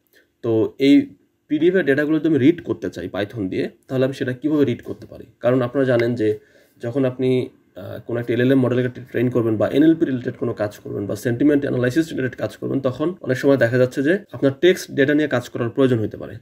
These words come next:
ওকে? তো টেক্সটকে কীভাবে রিড করবেন, টেক্সটকে কীভাবে প্রসেস করবেন, এটা খুবই ইম্পর্টেন্ট। ওকে? তো আপনার যদি পিডিএফ এর মধ্যে কোনো, আহ, ইমেজ থাকে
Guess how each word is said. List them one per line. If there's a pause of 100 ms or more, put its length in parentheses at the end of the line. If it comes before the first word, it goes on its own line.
ওকে? (340)
তো
টেক্সটকে
কীভাবে
রিড
করবেন,
টেক্সটকে
কীভাবে
প্রসেস
করবেন,
এটা
খুবই
ইম্পর্টেন্ট।
ওকে? (120)
তো
আপনার (480)
যদি
পিডিএফ
এর
মধ্যে
কোনো, (340)
আহ,
ইমেজ
থাকে